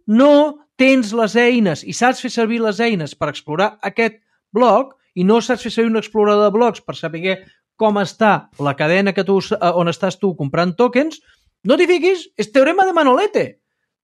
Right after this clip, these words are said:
No sabes torear, ¿pa qué te metes? Punt. Llavors, si, si tu dius, un senyor que es dedica a agafar i, i,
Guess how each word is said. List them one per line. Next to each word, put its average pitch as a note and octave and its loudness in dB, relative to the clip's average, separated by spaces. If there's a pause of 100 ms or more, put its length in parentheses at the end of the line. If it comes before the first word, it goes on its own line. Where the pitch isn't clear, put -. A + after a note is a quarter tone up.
No D3+ -6
sabes B3+ -2
torear, E4 0 (280)
¿pa F#3 -2
qué A#3+ 0
te E3 -6
metes? C3 -6 (140)
Punt. A#3+ 0
Llavors, D#3+ -4 (280)
si, A3+ -8
si G#3+ -4
tu F4 2
dius, G#3+ -4 (200)
un F4 -2
senyor D#4 -2
que G3+ -4
es E3+ -8
dedica A#3 -4
a - 0
agafar B3+ 0
i, E3 -12
i, E3 -12